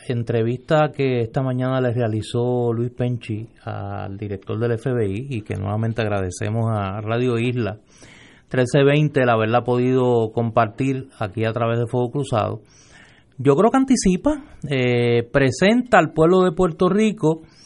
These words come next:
el, el esqueleto que el F B I y la Fiscalía Federal se proponen llenar, eh, con la carne de las acusaciones en las próximas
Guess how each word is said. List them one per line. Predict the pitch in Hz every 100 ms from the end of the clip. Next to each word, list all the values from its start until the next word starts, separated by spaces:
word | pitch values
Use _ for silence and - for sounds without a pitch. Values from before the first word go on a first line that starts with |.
| - - _ _
el, | 139 135 135 135 131 131 131 131 143
el | 135
esqueleto | 127 - 151 139 180 175 - 170 208 - _ _ _ _ - - - -
que | - 131
el | 123 127
F | 135 156 156
B | 156 156
I | 170 180 151
y | 135
la | 135
Fiscalía | 135 131 - 123 123 143
Federal | - 151 147 160 170
se | - 123
proponen | 120 110 123 135 143
llenar, | 143 143 151 139 - - _ _ _ _ _ _ -
eh, | 117 117 110
con | 131 123
la | 120 110
carne | 151 165 165 139
de | 127
las | 117 113
acusaciones | 107 110 117 113 175 175 151 147 160 - _ _ _ _ -
en | 117
las | 120 -
próximas | 113 107 98 170 160